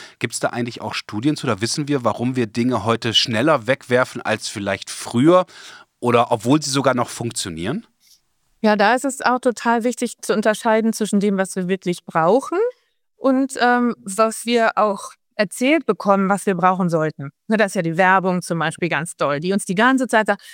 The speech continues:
Speaker 2: „Das musst du auch noch haben, das musst du auch noch haben, das ist voll cool.“ Und „Das ist übrigens nicht mehr cool“, ist ja auch eine wichtige Botschaft aus der Werbung,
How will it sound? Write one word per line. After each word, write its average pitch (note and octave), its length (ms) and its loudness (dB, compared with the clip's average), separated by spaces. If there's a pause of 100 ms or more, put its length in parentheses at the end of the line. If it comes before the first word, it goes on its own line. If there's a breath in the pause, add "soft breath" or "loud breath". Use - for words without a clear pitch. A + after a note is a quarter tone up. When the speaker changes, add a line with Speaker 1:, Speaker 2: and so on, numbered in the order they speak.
(100)
Speaker 2:
„Das F#3 160 -6
musst A3+ 180 0
du - 60 0
auch F#3 80 2
noch G#3 200 0
haben, F#3 240 0
das E3+ 140 -8
musst G3+ 200 -6
du - 40 -4
auch F#3+ 100 0
noch F3+ 140 -4
haben, F3+ 180 0
das - 160 -4
ist - 140 -12
voll A3 200 0 (100)
cool.“ G3 240 2
Und F#3 160 -6 (240 soft breath)
„Das G#3 140 -2
ist G3 120 -4
übrigens E3+ 300 -6
nicht D#4 300 2
mehr B3 140 4 (100)
cool“, D#3+ 320 0
ist - 160 -10
ja G3 180 4
auch C4 60 2
eine G#3+ 160 -2
wichtige G#3 340 -4
Botschaft F3 460 -4
aus F3+ 160 -2
der D#3+ 160 -4
Werbung, F3+ 340 2